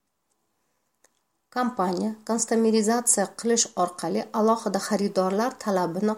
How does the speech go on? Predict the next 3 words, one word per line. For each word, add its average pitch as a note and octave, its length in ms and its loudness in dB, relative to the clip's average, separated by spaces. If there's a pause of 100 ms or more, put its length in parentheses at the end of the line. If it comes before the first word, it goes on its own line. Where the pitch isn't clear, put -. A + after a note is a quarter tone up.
qondirsa, E3+ 560 0 (1040)
shundagina A#3+ 520 4 (160)
u - 20 2